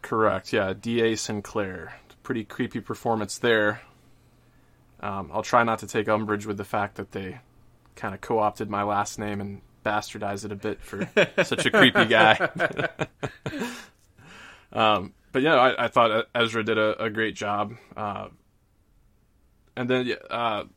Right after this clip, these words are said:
Speaker 1: who is the, uh, the gentleman that voices William? Because, uh, it was nice to spend a little more time with him. I've, bear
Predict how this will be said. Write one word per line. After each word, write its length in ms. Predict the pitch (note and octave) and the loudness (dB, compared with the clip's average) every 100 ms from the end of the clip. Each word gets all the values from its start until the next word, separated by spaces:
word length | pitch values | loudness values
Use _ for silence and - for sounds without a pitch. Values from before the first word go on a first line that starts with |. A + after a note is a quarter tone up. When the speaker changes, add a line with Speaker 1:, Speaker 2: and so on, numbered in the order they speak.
| _ _ _ - | _ _ _ -12
Speaker 1:
who 160 | G3+ C4 | -6 -4
is 160 | C4 | -4
the, 200 | C4+ A3+ | -2 2
uh, 280 | G#3 G3+ F#3+ | 4 4 4
the 140 | C3+ A#2 | 0 -2
gentleman 380 | C#3 D3 D3+ | 0 0 2
that 100 | C3 | 0
voices 460 | G#2 A#2+ B2+ A2+ G#2 | 0 -2 -2 -6 -4
William? 380 | A2 A2 G2+ - | 0 0 0 -4
Because, 420 | G#2 - A2 G#2 | -10 -8 -8 -8
uh, 320 | G2+ - - B2 _ _ _ - _ _ | -8 -10 -12 -16 _ _ _ -20 _ _
it 60 | |
was 140 | - A2+ | -12 -6
nice 180 | B2 B2 | -6 -6
to 100 | - | -10
spend 240 | - A2+ | -8 -6
a 40 | G#2+ | -4
little 160 | G#2 | -4
more 140 | G#2 G#2 | -6 -10
time 260 | - G#2 | -10 -10
with 160 | G#2 - | -10 -12
him. 360 | G#2 G2+ G#2 A#2+ _ - | -12 -12 -14 -20 _ -20
I've, 180 | C3 _ _ _ _ - _ _ _ _ _ _ | -20 _ _ _ _ -20 _ _ _ _ _ _
bear 80 | _ | _